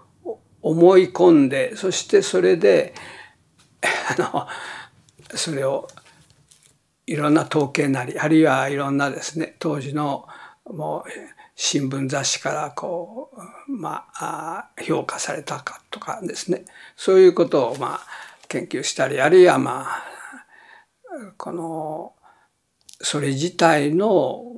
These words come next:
こう、情報を読むっていうことに過ぎないっていうかね、決してその絵の価値とか、絵のイコノロジーとかですね、そういう新しい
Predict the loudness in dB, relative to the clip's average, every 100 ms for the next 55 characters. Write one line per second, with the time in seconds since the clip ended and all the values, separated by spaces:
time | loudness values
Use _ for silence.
0 | -20 -12 -10 -8 4 6 6 4 4 6
1 | 4 2 -12 _ _ _ _ _ _ 8
2 | 10 8 2 _ _ _ _ _ _ _
3 | _ -20 -20 _ _ 0 0 0 -4 -16
4 | -10 -10 -10 _ _ -8 -6 -4 -4 -4
5 | -4 -2 0 0 -4 -14 _ -16 -14 -6
6 | -4 -4 _ -20 -10 -6 -2 4 4 6
7 | 6 6 6 4 4 0 -2 -2 -4 -6
8 | -12 -12 -20 -14 0 4 6 4 -2 -8
9 | _ -14 2 8 10 10 6 2 -10 -10
10 | -14 -16 -10 -4 -4 -4 _ -20 _ 2
11 | 8 8 8 6 2 0 0 0 2 2
12 | -2